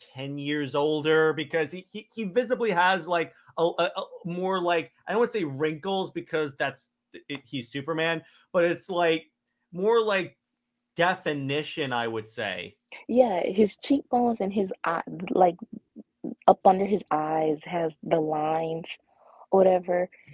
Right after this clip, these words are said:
Speaker 1: Ironically, he looks and sounds like Henry Cavill. <laughs>
Speaker 2: He does look like Henry.
Speaker 1: And isn't it ironic that Wonder Woman sounds like Gal Gadot?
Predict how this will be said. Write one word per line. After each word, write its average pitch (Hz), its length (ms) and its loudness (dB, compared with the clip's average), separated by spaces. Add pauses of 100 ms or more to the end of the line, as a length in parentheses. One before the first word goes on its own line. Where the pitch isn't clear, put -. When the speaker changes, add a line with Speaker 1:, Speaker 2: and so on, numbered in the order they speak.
(120)
Speaker 1:
Ironically, 185 580 8
he 170 100 10
looks 175 260 8
and 156 100 4
sounds 165 240 10
like 160 140 6
Henry 156 260 6
Cavill. 165 640 8 (180)
<laughs> 180 200 0
Speaker 2:
He 262 160 8
does 233 320 4
look 262 100 6
like 196 220 4
Henry. 180 300 -2
Speaker 1:
And 208 100 4
isn't 294 260 2
it 294 140 6
ironic 208 600 10
that 180 480 8
Wonder 180 260 8
Woman 185 320 4
sounds 151 340 4
like 156 140 2
Gal 143 260 6
Gadot? 123 540 0